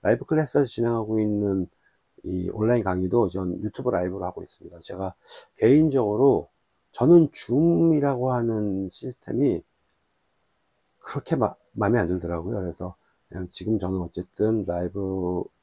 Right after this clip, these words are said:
역시도 이제 유튜브 라이브로 진행을 하고 있는데, 음, 그런 영상들은 앞으로도 꾸준히, 예, 제공을 하게 될 것이고, 어, 물론 이제 그 유료 강좌들은 어쩔 수 없지만 무료로다가 제가 공개하는 강좌들은 그렇게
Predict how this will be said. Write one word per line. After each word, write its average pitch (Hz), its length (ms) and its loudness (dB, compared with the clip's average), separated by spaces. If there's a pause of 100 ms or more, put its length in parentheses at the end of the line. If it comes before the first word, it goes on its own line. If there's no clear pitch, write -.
(240)
역시도 123 540 0
이제 95 140 -2
유튜브 107 340 -6
라이브로 90 300 -4
진행을 90 320 -6
하고 104 180 -6
있는데, 90 460 -6 (500)
음, 101 280 -10 (340)
그런 131 180 2
영상들은 107 480 0
앞으로도 90 360 -8
꾸준히, 90 460 -8
예, 85 120 -6
제공을 87 500 -8
하게 92 220 -12
될 82 120 -18
것이고, - 640 -10 (520)
어, 92 160 -16
물론 107 320 2
이제 90 260 -2 (260)
그 - 120 -12
유료 123 220 8
강좌들은 117 460 2
어쩔 85 200 -6
수 - 100 -8
없지만 101 440 -4 (260)
무료로다가 117 460 4
제가 87 160 -2
공개하는 87 420 -6
강좌들은 85 640 -6 (280)
그렇게 - 240 -12